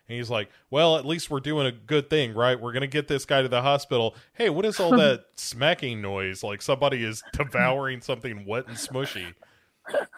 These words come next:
Speaker 1: And he looks over his shoulder, and sure enough, Julie
Speaker 2: <laughs>
Speaker 1: is eating
Speaker 2: Chow-,
Speaker 1: brains.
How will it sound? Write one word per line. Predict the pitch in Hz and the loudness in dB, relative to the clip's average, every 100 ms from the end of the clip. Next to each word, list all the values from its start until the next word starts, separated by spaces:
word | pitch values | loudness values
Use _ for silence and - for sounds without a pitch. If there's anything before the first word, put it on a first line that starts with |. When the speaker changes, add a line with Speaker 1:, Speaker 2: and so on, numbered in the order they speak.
| 208 - - _ _ _ _ _ _ _ - | -6 -6 -18 _ _ _ _ _ _ _ -2
Speaker 1:
And | 135 135 131 127 | 2 4 2 0
he | 131 143 135 | -4 -4 -2
looks | 135 147 160 | 0 0 2
over | 139 131 | 0 0
his | 123 | -2
shoulder, | - 123 117 117 | 0 0 0 -2
and | 117 117 | -4 -4
sure | 127 | -4
enough, | 117 110 | -2 -4
Julie | 107 - 156 131 131 | -6 -6 -2 0 4
Speaker 2:
<laughs> | 262 110 | 4 2
Speaker 1:
is | 104 - _ _ _ _ _ | -6 -16 _ _ _ _ _
eating | 139 135 123 104 | -2 0 -2 -6
Speaker 2:
Chow-, | 104 | -2
Speaker 1:
brains. | 113 113 110 101 104 117 - | 4 4 4 -2 -8 -14 -16